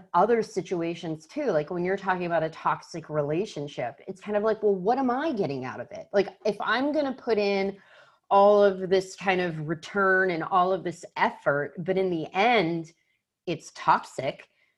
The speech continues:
then, then why? Like, and so I think it takes a lot of reflection to kind of get down to that, like, underlying reason of why are you even in this to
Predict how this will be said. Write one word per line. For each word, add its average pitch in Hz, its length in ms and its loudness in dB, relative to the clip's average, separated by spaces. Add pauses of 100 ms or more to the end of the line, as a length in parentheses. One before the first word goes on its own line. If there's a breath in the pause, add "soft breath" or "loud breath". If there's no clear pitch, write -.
(120)
then, 202 520 4
then 196 280 2
why? 196 420 2 (140)
Like, 185 140 0 (480)
and 233 160 0
so 254 140 -2
I 240 80 2
think 285 180 -6
it 311 100 -4
takes 285 220 -8
a 240 40 0
lot 208 240 4
of 202 120 -2
reflection 175 640 -4
to 226 120 -6
kind 180 240 -4
of 156 180 -8
get 190 280 0
down 165 440 -2
to 165 140 -10
that, 147 260 0
like, 156 260 -10
underlying 175 720 0
reason 202 680 -2
of 170 220 0 (260 loud breath)
why 190 340 4
are 247 100 2
you 233 160 0
even 190 260 0
in 180 200 0
this 175 260 -4
to 170 300 -2